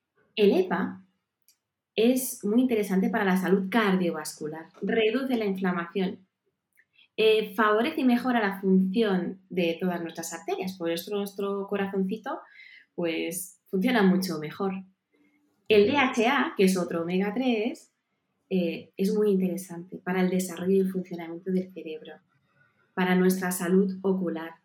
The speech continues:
muy importante durante el embarazo, la lactancia, para el desarrollo del sistema nervioso del bebé. Bueno, podría estar hablando porque tiene muchísimos beneficios. Y el ala, que es este, eh, omega tres de origen vegetal,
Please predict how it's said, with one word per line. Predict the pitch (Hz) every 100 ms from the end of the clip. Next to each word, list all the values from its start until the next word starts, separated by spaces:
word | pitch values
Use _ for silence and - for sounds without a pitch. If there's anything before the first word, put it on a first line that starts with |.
| _ _
muy | 202 226
importante | 214 196 190 190 185 185
durante | 185 175 170 170
el |
embarazo, | 165 160 156 165 - 160
la | 156
lactancia, | 156 156 - 175 170 - - -
para | 202 190 185
el | 185
desarrollo | 185 185 170 180 190
del | 190 185
sistema | - 175 - 180 180
nervioso | 170 170 185
del | 165
bebé. | 160 165 - - -
Bueno, | 190 190
podría | 180 202 220 208 196 - _
estar | 190 196 190
hablando | 180 180 185 170 165 - - - - - _
porque | 214 208
tiene | 208 208
muchísimos | 190 190 185 170 170
beneficios. | 165 160 - - - 156 - _ _
Y | 262 294
el | 311
ala, | 330 233 240 - _ _ - _
que | 233
es | 233 233 - _ -
este, | 233 226 226 214 190 190 - _ _ -
eh, | 185 180 175 175 190 - _
omega | 190 208 196
tres | 190 190
de | 185
origen | 185 185 180 170 - - -
vegetal, | 180 190 185 165 208 190 190